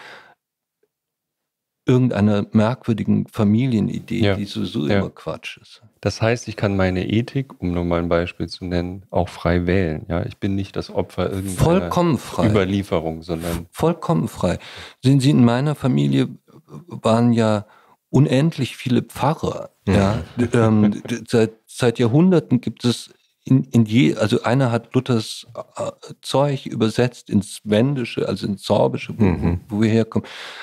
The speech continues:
Speaker 1: Ein anderer, äh, d-, d-, was, was spielt es denn für eine Rolle, dass das alles Pfarrer waren?
Speaker 2: Hm.
Speaker 3: Wobei,
Speaker 1: Ja.
Speaker 3: wobei es natürlich schon in, in Ihrer Geschichte eine große Rolle gespielt hat, dass es sehr viele Anwälte gab.
Speaker 1: Es gab viele, na,
Speaker 3: Juristen.
Speaker 1: Anwälte gibt es nicht so viele, aber Juristen
Speaker 3: Juristen.
Speaker 1: gab es sehr viele.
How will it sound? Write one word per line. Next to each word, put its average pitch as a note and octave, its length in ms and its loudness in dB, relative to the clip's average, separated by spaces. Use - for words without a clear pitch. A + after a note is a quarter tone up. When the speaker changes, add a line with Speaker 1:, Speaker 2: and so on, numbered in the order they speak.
Speaker 1:
Ein A2+ 120 4
anderer, B2+ 420 2
äh, A#2+ 40 -2
d-, - 60 0
d-, - 160 -12
was, - 400 -2
was - 100 0
spielt - 360 0
es - 80 -12
denn A#2 160 2
für - 160 -2
eine G2 180 4
Rolle, C3+ 380 0
dass - 180 0
das - 180 -2
alles G2 280 -2
Pfarrer C3 500 -4
waren? F#2 280 -12
Speaker 2:
Hm. E2+ 200 -4
Speaker 3:
Wobei, G#2+ 200 4
Speaker 1:
Ja. A2+ 140 -2
Speaker 3:
wobei G#2 220 2
es C#3+ 100 -6
natürlich B2+ 240 0
schon C#3+ 280 -4
in, G2 280 -4
in G2+ 240 -2
Ihrer B2+ 260 2
Geschichte D3+ 560 0
eine G#2+ 160 0
große A#2+ 360 0
Rolle A2+ 240 2
gespielt A2+ 340 0
hat, A2 140 0
dass G#2+ 100 0
es G#2 140 -8
sehr A2 140 2
viele - 440 -2
Anwälte - 460 0
gab. - 560 -8
Speaker 1:
Es - 120 -16
gab A#2 200 0
viele, B2+ 520 0
na, B2+ 220 2
Speaker 3:
Juristen. G#2+ 220 4
Speaker 1:
Anwälte C#3+ 380 0
gibt - 220 -14
es - 120 -18
nicht B2+ 140 -6
so A#2 100 -14
viele, A2 160 -6
aber A2 100 -4
Juristen A2 540 0
Speaker 3:
Juristen. - 60 -4
Speaker 1:
gab B2 220 -4
es B2 140 -14
sehr B2 140 -4
viele. A#2+ 320 -6